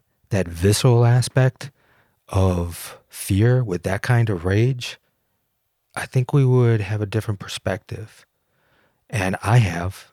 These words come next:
and that's why I continuously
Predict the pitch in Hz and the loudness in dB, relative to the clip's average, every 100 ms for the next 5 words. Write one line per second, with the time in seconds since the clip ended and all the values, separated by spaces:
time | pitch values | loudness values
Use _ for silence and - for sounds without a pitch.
0 | _ 98 98 101 101 98 98 95 - _ | _ -2 0 0 0 2 2 0 -8 _
1 | - _ _ 101 104 104 98 - 92 - | -20 _ _ 2 4 4 0 -4 -2 4
2 | 120 110 - 95 90 | 4 4 0 0 0